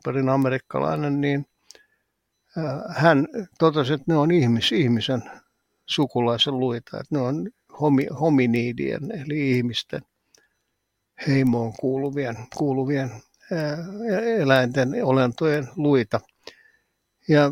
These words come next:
hän käynnisti sitten siellä valtavan tutkimuksen, val-, valtavan tehokkaan tutkimuksen, jossa, eh, käytettiin hyväksi hoikkia, lähinnä hoikkia naisia.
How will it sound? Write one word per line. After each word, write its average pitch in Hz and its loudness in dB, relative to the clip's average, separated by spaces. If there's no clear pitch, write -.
hän 147 4
käynnisti 139 2
sitten 139 -2
siellä 151 2
valtavan 147 0
tutkimuksen, 139 2
val-, 151 2
valtavan 131 0
tehokkaan 127 4
tutkimuksen, 127 0
jossa, 113 0
eh, 131 2
käytettiin 131 2
hyväksi 147 2
hoikkia, 143 2
lähinnä 127 4
hoikkia 156 2
naisia. 156 0